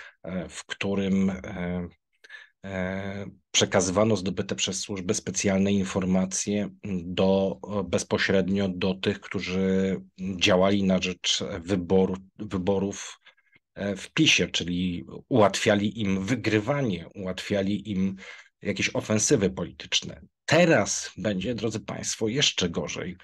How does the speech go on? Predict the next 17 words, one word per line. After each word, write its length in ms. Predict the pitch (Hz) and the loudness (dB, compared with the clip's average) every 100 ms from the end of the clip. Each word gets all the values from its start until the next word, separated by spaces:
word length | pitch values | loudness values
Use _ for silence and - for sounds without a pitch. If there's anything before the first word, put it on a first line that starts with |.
| - - - - | -18 -16 -18 -10
Jak 460 | 95 85 98 147 143 | -8 -2 2 2 4
daleko 340 | 170 160 160 | 6 6 4
się 160 | - 156 | 4 2
posunie 720 | 151 147 - 147 143 139 113 | 0 -2 -2 0 2 0 -2
Jarosław 540 | 113 113 123 139 139 - | -2 0 2 0 -2 -2
Kaczyński, 680 | 135 127 - 117 98 - 90 | -2 -2 -2 -2 -4 -6 -4
jak 180 | 101 | -2
daleko 340 | 113 104 110 120 | -2 -6 -6 -6
się 140 | 113 | -6
posuną 640 | 110 107 - 117 107 107 101 - _ - - - - - | -6 -6 -4 -2 2 0 -2 -8 _ -20 -18 -18 -18 -10
jego, 460 | 104 104 92 98 95 95 - - | 0 2 4 2 2 -2 -14 -14
mm, 720 | 95 98 98 98 98 95 - | -10 -8 -6 -6 -6 -8 -6
akolici, 800 | 95 - - 110 120 110 - - | -6 0 2 4 4 2 0 -2
Mariusz 460 | 85 95 95 113 - | -6 -4 -2 -2 -2
Kamiński, 960 | 110 104 107 104 95 95 - - 62 - | 0 0 2 0 -2 -6 -10 -10 -10 -10
Maciej 540 | 90 85 - 104 113 | -8 -4 -2 0 0
Wąsik, 800 | 104 101 95 90 73 71 - - | 2 2 2 0 -2 -6 -10 -12